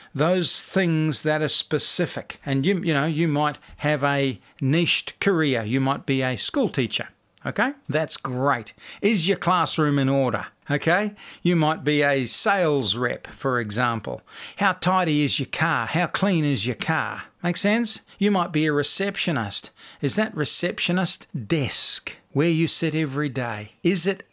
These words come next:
absolutely immaculate, most definitely on the front side, where the customers see? Now, behind the back,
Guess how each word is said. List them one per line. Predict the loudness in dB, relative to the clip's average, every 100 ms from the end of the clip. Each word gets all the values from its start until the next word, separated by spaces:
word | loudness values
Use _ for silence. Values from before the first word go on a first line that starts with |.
| -2
absolutely | -2 0 0 2 2 2 2 0 0 0 2
immaculate, | 0 0 -2 -2 -2 -2 -2 _ -4
most | 0 2 2 0
definitely | 0 0 0 -2 0 0
on | 0 2
the | 0
front | -2 -2 -2 -2 -10
side, | -6 -2 -2 -4 -6 -16 -12 -2
where | 0 2
the | -2
customers | -2 -2 -2 -4 -4 -4 -2
see? | 0 0 0 -4 -8 -2
Now, | 0 2
behind | 2 2 2 0
the |
back, | 0 0 0 -8